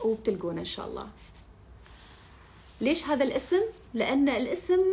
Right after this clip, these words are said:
مرتبط بتجربتي الإعلامية اللي معظمها كانت خلف الميكروفون ولا تزال، سواء كمذيعة أو صانعة محتوى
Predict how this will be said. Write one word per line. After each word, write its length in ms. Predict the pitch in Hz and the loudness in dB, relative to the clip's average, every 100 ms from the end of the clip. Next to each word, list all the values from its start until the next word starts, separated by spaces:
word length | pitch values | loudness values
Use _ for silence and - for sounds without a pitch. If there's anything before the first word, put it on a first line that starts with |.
| 392 403 | 2 2
مرتبط 540 | 285 320 339 339 349 247 | 2 0 0 -2 -2 -4
بتجربتي 540 | 233 233 233 269 - | -4 -2 -4 -6 -6
الإعلامية 760 | 226 208 202 190 196 240 302 359 - | -4 -2 -4 -4 -2 0 0 0 -2
اللي 240 | 226 220 | -2 0
معظمها 520 | 214 214 196 233 254 233 | 0 -2 -2 -4 -4 -6
كانت 320 | 226 214 208 | -6 -6 -6
خلف 380 | - 220 214 208 | -6 -6 -4 -6
الميكروفون 640 | 190 185 - 208 - 220 | -6 -8 -8 -10 -8 -6
ولا 240 | 185 175 | -4 -4
تزال، 420 | 170 180 - - - - - | -6 -10 -12 -12 -14 -18 -20
سواء 380 | - 196 202 - | -8 -6 -4 -6
كمذيعة 720 | 190 190 180 175 220 240 269 330 | -8 -8 -6 -4 -4 -4 -6 -6
أو 340 | 180 165 160 196 - - - - - - - - - | -8 -8 -10 -14 -18 -20 -20 -20 -20 -20 -20 -20 -12
صانعة 420 | - 214 214 185 - | -4 -2 0 -2 -6
محتوى 720 | 202 - - 226 262 339 370 | -10 -8 -6 -4 -2 -4 -6